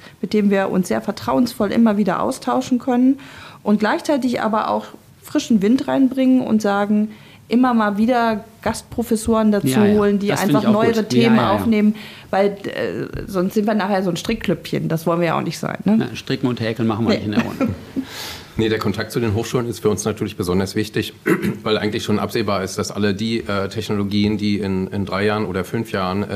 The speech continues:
Speaker 3: auf den Markt kommen, jetzt eigentlich schon in der Entwicklung sind, in der Wissenschaft und Forschung.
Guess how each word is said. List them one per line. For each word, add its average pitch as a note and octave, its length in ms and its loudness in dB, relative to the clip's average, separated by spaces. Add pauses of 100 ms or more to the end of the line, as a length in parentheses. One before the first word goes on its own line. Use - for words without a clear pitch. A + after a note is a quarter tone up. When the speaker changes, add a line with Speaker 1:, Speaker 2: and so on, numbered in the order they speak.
Speaker 3:
auf - 180 -6
den G2 120 -2
Markt F2+ 260 -4
kommen, G2+ 240 -2 (340)
jetzt G2+ 240 -4
eigentlich G2 240 -4
schon G#2 260 0
in G2+ 200 0
der F#2+ 340 -4
Entwicklung G2+ 460 -2
sind, G2 260 -2
in G2 80 0
der F#2+ 140 0
Wissenschaft G2 480 -6
und G2 100 -4
Forschung. G2 500 -2